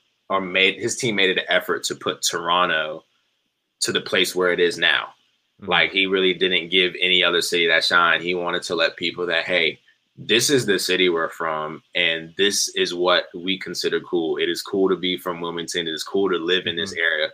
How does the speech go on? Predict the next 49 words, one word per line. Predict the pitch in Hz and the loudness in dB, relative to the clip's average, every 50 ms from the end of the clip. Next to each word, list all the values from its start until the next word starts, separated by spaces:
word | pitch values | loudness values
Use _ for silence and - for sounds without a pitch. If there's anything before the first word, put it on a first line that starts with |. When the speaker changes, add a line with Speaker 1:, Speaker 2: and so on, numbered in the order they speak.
| - - - - - _ _ - | -8 -20 -20 -20 -20 _ _ -6
Speaker 1:
So | - - 101 95 | -2 0 0 2
we | 98 120 131 | 4 2 2
kind | 127 123 117 107 101 | 2 2 2 2 2
of | 98 92 | 2 0
took | - 104 95 - - | 0 -2 -2 0 2
that | 98 92 95 92 | 4 4 6 4
approach, | 90 - - 90 90 85 | 4 2 0 0 0 0
not | 87 101 98 85 | 2 2 2 2
necessarily | 92 92 - - 107 90 87 87 | 2 0 0 2 2 2 2 0
saying | 85 - 95 90 87 90 | 0 -2 -2 -2 -2 -2
we | 90 92 | -4 -4
wanted | 92 90 87 87 85 87 | -4 -2 -2 -2 -2 -2
to | 90 95 | -2 0
make | 98 98 - - | 0 2 2 2
it | 95 92 | 2 4
as | 92 90 - | 2 2 2
big | - 95 87 | 0 0 2
as | 85 - | 0 -2
Toronto, | - 90 90 90 90 82 82 | -2 -2 0 0 0 -2 -2
but | - 90 - | -2 -2 0
we | 95 113 | 0 0
wanted | 127 113 110 104 98 | 2 2 2 2 2
to | 95 95 | 0 0
make | 95 92 87 80 | 0 0 0 0
Wilmington | 85 90 98 98 98 95 95 92 - 95 90 87 87 85 - _ _ _ _ _ _ - | -4 -4 -4 -4 -2 -4 -4 -4 -4 -4 -4 -4 -6 -8 -12 _ _ _ _ _ _ -10
to | - 90 87 87 | -6 -4 -2 0
the | 85 82 | 0 -2
point | - - 101 90 87 87 85 | -2 -4 -2 -2 -2 0 -2
if, | 85 82 - | -2 -4 -4
you | 85 | -4
know, | 82 82 82 82 | -4 -2 0 0
we're | 85 90 | 0 0
successful, | - - - 87 80 - - 82 82 82 - - 82 80 | 0 0 -2 -2 -2 0 0 0 0 0 -2 -4 -4 -2
like, | 78 76 78 - - | -2 -2 -2 -4 -4
people | - 110 107 101 101 98 92 90 87 - - - _ | 0 2 2 2 2 2 2 2 0 -2 -6 -20 _
have | - - 87 87 95 95 | -6 -2 2 2 2 2
something | - 104 95 90 87 87 | 0 -2 -2 -2 -4 -4
to | 87 82 | -4 -2
wear | 80 87 90 87 | -2 0 0 0
on | 87 85 | 0 -2
their | 80 80 80 | -2 -4 -6
chest. | - - 85 82 - - | -4 -4 -4 -4 -2 0
Like, | 80 80 78 | -2 0 0
"Nah, | 85 87 85 78 78 78 | 0 0 0 0 0 0
this | 101 107 - | 0 0 0
was | 117 110 101 | 0 0 0
the | 92 92 | 0 -2
city | - - 95 90 87 87 85 | -2 -2 -2 -2 -2 -2 0
that | 80 82 80 78 73 | 0 2 2 2 0